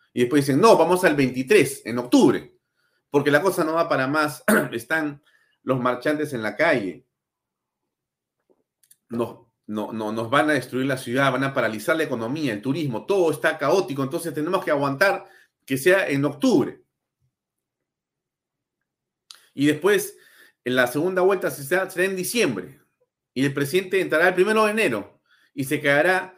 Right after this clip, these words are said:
cinco años y siete meses, porque será hasta el veintiocho de julio de no sé qué año ya. A ver, ¿están seguros lo que están haciendo? Es que sí, porque no puede-, mi-, ayer escuchaba una teoría de un político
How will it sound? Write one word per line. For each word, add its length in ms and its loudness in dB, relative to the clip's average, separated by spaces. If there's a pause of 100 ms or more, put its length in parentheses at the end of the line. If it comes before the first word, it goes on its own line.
(120)
cinco 360 -4
años 240 -4
y 60 -8
siete 240 0
meses, 280 0
porque 180 -6
será 120 0
hasta 120 -2
el 280 -6 (260)
veintiocho 480 0
de 60 -8
julio 200 6
de 60 2
no 120 -2
sé 140 -2
qué 100 4
año 240 4
ya. 320 -2 (1080)
A 80 -14
ver, 280 -10
¿están 260 -6
seguros 440 -4
lo 80 -8
que 80 -14
están 180 -14
haciendo? 500 -12 (800)
Es 140 -8
que 100 -10
sí, 180 -2
porque 260 -6
no 160 -4
puede-, 220 -6
mi-, 340 -10
ayer 220 -4
escuchaba 440 -8
una 200 -6
teoría 420 -8
de 160 -8
un 140 -8
político 580 -12